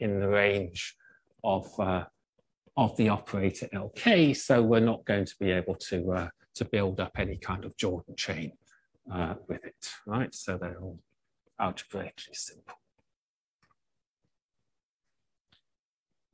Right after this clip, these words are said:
Right, so the next, uh, step is to actually create some,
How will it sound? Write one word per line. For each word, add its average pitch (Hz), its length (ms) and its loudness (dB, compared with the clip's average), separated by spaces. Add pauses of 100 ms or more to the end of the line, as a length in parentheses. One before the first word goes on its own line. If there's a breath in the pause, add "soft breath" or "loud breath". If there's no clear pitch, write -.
(600)
Right, 214 380 8
so 185 260 8
the 175 100 12
next, - 640 8
uh, 196 360 8 (560)
step - 580 6
is 190 220 6
to 175 400 8
actually 160 640 2
create 147 480 2
some, 117 360 4